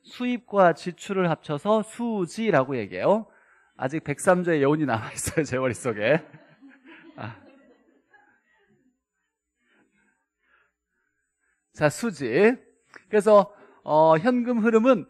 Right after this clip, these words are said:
현금에 들어오고 나가는 수지를 얘기한다. 그래서 유입과, 유입을 수입이라 하고 지출,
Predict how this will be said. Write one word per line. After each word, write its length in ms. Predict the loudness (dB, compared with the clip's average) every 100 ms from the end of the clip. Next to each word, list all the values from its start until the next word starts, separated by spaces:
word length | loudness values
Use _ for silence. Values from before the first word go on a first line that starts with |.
| _ _
현금에 440 | -8 -6 -2 -2
들어오고 520 | -2 6 8 8 4
나가는 420 | 4 4 4 0 -2
수지를 500 | -8 -10 -6 -2 -2
얘기한다. 680 | 0 0 0 2 0 0 -6 _
그래서 320 | -14 -2 -2 0
유입과, 1160 | -2 -2 -4 -6 -10 0 2 6 6 6 2 _
유입을 440 | -8 -6 -2 -2 -2
수입이라 460 | -6 -4 0 2
하고 440 | 2 0 -2 -2 -2
지출, 600 | -6 -16 -4 0 0